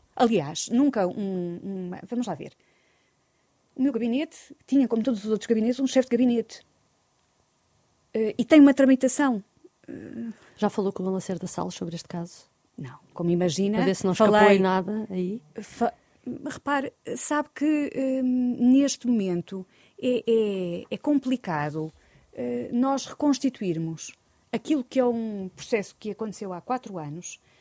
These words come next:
Speaker 1: que nos é suscitado por uma intervenção jornalística, que naturalmente, eh, é cuidada, mas que tem o acesso que tem à informação. E com, eh, intervenientes no processo, eh, que,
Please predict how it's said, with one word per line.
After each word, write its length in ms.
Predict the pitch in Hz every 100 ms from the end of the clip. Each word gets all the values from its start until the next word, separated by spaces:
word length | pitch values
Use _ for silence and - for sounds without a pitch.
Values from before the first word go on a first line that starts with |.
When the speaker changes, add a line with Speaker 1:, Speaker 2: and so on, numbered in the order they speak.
| _ _ -
Speaker 1:
que 340 | 254 247 220
nos 240 | 220 208 247
é 80 |
suscitado 600 | 254 - 254 247 202 180 -
por 160 | 233
uma 160 | 220 214
intervenção 840 | 196 190 190 190 202 170 165 139 - - -
jornalística, 720 | 185 208 196 170 - 233 233
que 140 | -
naturalmente, 800 | 269 311 262 240 226 196 175 - - _ - _
eh, 360 | 202 196 180 170
é 80 | 202
cuidada, 420 | - 220 226 254
mas 240 | 285 311 -
que 120 | -
tem 220 | - 330
o 120 | 320
acesso 320 | 330 - 302 -
que 80 |
tem 240 | - 311 302
à 80 | 285
informação. 680 | 262 262 285 - 285 254 247 - - - 320
E 80 |
com, 320 | 302 359 202 - _
eh, 400 | 151 190 180 180 -
intervenientes 600 | 226 254 233 185 143 -
no 80 | 208
processo, 540 | - 151 139 - - _ - -
eh, 420 | 214 208 185 175 - -
que, 500 | - 254 220 160